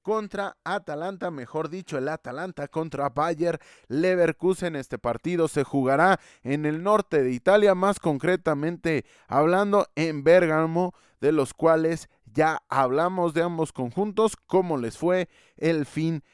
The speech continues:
de semana. Recordando que el R B Leipzig se ha clasificado de manera automática por la eliminación del Spartak de Moscú por las razones que usted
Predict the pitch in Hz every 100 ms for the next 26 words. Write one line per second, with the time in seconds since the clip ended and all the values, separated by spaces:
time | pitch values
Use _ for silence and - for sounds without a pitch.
0 | _ - 139 147 131 113 98 95 98 120
1 | 139 - 113 113 143 156 165 - 123 110
2 | - 131 147 113 123 165 - _ _ 123
3 | 190 208 - 185 208 - - _ _ _
4 | _ _ - 170 196 - _ _ _ _
5 | _ _ _ _ _ 156 202 - 160 143
6 | 127 107 - 135 151 123 113 107 113 143
7 | 143 127 - 165 226 208 139 139 180 185
8 | 185 185 180 - 156 135 131 127 127 127
9 | 127 120 185 220 214 - _ - 147 151
10 | 123 - 170 180 - 131 - 175 156 113
11 | - 214 208 _ 143 165 165 165 185 -
12 | 117 120 147 160 - 170 180 185 185 -
13 | _ _ _ 156 143 - 156